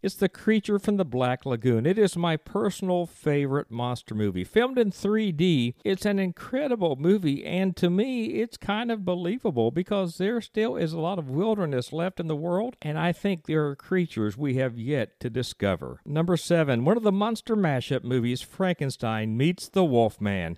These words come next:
There are few things better than a monster mashup, and this one does it well. Number eight, The Son of Dracula. Lon Chaney Junior, who also plays the Wolfman, shows up here as Dracula's son. It is a fun, fast-paced movie.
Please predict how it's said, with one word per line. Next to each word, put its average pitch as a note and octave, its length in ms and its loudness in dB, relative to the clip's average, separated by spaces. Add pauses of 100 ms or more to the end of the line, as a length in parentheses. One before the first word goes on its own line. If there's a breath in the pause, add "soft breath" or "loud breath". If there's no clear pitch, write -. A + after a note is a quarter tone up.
(120)
There F3+ 180 4
are A#2 140 4
few F#3+ 260 -4
things D#3+ 320 -2
better C3+ 300 -2
than B2 160 -2
a A2 60 0
monster B2 420 -4
mashup, G#2+ 480 -4
and G#2 240 -4
this C3+ 240 2
one F#2+ 260 -2 (100)
does F#2+ 300 -2
it F#2+ 300 -6
well. E2 560 -2
Number A2+ 340 2
eight, F#3 200 -2 (100)
The - 80 0
Son A3 440 2
of A#3 320 -4
Dracula. G#2 680 -2
Lon G#3 340 -2
Chaney C#4 400 0
Junior, F#3 540 2
who G2 220 0
also C#3 340 -4
plays C3+ 300 -4
the B2+ 40 -4
Wolfman, F#3 540 -4
shows G3+ 220 4
up G3+ 140 0
here G3 220 2
as G3 280 -2
Dracula's C#3 680 -2
son. G2 460 -2
It D#3 160 2
is C#3 240 2
a A#2+ 140 0
fun, G#2 720 -4
fast-paced F#2+ 880 -4
movie. F#2+ 540 0